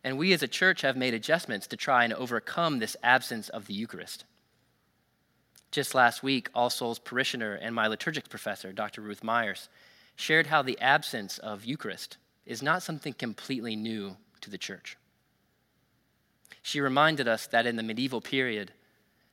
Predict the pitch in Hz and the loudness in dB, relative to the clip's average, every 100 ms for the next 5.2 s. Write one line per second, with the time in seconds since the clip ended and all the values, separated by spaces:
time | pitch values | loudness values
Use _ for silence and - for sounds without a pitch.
0 | - - 147 151 131 117 104 - 117 127 | -12 2 4 4 -4 -8 -8 -8 -4 -2
1 | 120 - 123 110 104 - 135 - 131 107 | -2 -2 0 0 -2 0 0 0 -2 -2
2 | - 113 110 98 87 - _ _ 120 123 | -6 -8 -6 -8 -12 -18 _ _ -6 -2
3 | 120 117 - - 151 143 117 - 135 127 | -2 -2 -2 0 2 2 -4 -6 -4 -2
4 | 110 95 - 113 - 101 90 98 104 98 | -2 -6 -6 -4 -6 -10 -10 -10 -8 -8
5 | - | -10